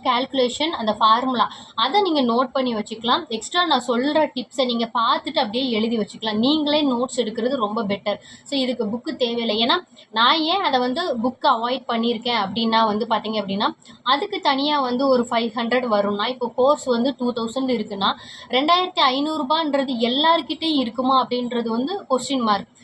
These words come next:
இருக்கிறவங்க பே பண்ணி இது பண்ணிப்போம், இல்லாதவங்க யோசிக்க கூடாது இல்லையா? அவங்க கரியர் இந்த காரணத்துக்காக டிலே ஆகக்கூடாது,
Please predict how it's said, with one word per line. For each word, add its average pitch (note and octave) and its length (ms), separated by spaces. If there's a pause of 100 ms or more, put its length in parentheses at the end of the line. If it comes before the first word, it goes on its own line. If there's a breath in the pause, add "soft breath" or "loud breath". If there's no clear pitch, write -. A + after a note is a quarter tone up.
(180 loud breath)
இருக்கிறவங்க D#4+ 520
பே C#4+ 240
பண்ணி B3+ 460
இது A#3 220
பண்ணிப்போம், A3 340
இல்லாதவங்க C#4+ 640
யோசிக்க B3+ 460
கூடாது G3 360
இல்லையா? G3+ 260
அவங்க A#3+ 400
கரியர் C#4+ 220
இந்த C#4 560
காரணத்துக்காக C4+ 640
டிலே A#3+ 300
ஆகக்கூடாது, G3+ 720